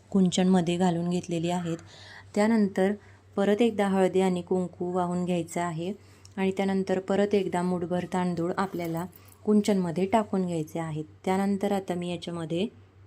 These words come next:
मी पाच गुंज टाकून घेतलेले आहेत. गुंजसुद्धा तुमच्याकडे जर एकवीस, एक्कावन्न किंवा अकरा प्रमाणात असतील तर तुम्ही ते सुद्धा टाकू शकता, पण मी इथे पाचच टाकलेली आहेत.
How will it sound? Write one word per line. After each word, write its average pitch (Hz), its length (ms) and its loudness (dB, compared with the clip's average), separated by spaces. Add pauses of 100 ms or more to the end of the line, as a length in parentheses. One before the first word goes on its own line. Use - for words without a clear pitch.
(1120)
मी 220 140 10
पाच 214 400 6 (960)
गुंज 196 140 6
टाकून 190 420 4
घेतलेले 180 380 0
आहेत. 160 200 -2 (180)
गुंजसुद्धा 208 680 6
तुमच्याकडे 196 520 0
जर 185 180 0 (100)
एकवीस, 180 580 0
एक्कावन्न 170 720 -2 (460)
किंवा 175 320 4 (580)
अकरा 185 480 2 (1300)
प्रमाणात 190 480 4
असतील 185 380 2
तर 190 60 4 (100)
तुम्ही 190 240 4 (100)
ते 196 100 4
सुद्धा 190 280 0
टाकू 196 300 0
शकता, 175 380 -4 (540)
पण 202 120 6
मी 214 140 8
इथे 202 200 2
पाचच 190 500 0
टाकलेली 170 440 -2
आहेत. 170 260 -6